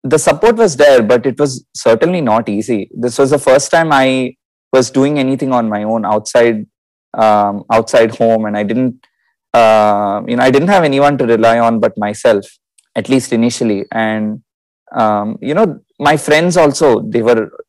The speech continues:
of great support. So anytime, you know, any I I M Ahmedabad grad would tell you that you learn more from your peers than, you know, from, from the classroom. And that was true in my case. I, I made some lifelong friends,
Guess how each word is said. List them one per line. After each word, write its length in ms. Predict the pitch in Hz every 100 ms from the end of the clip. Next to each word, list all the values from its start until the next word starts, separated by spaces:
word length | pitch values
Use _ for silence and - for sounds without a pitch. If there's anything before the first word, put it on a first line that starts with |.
| _ - - _ _
of 300 | 120 107 101
great 320 | - 120 135
support. 460 | - 117 - 101 95 _ -
So 580 | - 120 117 113 - _ _ _ _ -
anytime, 560 | 131 147 160 147 135
you 60 | 123
know, 80 | 123
any 440 | 123 131 147 131
I 180 | 117 117
I 40 |
M 180 | 123 123
Ahmedabad 440 | 117 117 113 113
grad 280 | 107 110 110
would 160 | 117 -
tell 140 | 107
you 160 | 113 110
that 240 | 104 104 - - _ -
you 180 | 123 123
learn 300 | 123 135 135
more 240 | 120 123
from 240 | - 123
your 100 | 120
peers 460 | 120 110 107 120 107
than, 560 | 110 107 107 104 104 - 110
you 80 |
know, 100 | 101
from, 520 | 101 110 104 104 107 -
from 220 | - 110
the 80 | 104
classroom. 540 | 107 101 - 113 98 - _ _ _ _ -
And 360 | 107 104 107
that 160 | 117 117
was 160 | 131
true 160 | - 139
in 140 | 131
my 180 | 117 117
case. 500 | - 98 101 - - -
I, 300 | 110 104 104
I 220 | 107 110 110
made 240 | 113 110
some 220 | 127 117
lifelong 480 | 104 107 - 131 131
friends, 500 | - 101 143 180